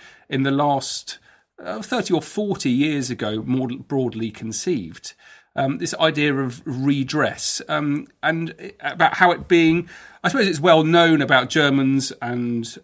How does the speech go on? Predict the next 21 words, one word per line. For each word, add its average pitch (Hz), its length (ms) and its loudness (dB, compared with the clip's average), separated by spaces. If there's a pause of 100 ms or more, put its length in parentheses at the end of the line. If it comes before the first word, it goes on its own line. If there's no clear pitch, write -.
um, 117 600 -4
making 131 360 -2
reparations 127 720 -2
towards 127 640 -4
Jewish 120 340 -2
victims 120 380 -6
of 120 80 -6
the 120 60 -6
Second 123 280 -6
World 120 240 -4
War. 143 220 -2
But 131 160 -6 (260)
after 262 320 0
about 165 220 2
the 160 60 0
nineteen 156 380 0
eighties, 165 380 -4
it 131 80 -10
becomes 147 320 -6
much, 180 340 -4
much 180 360 -4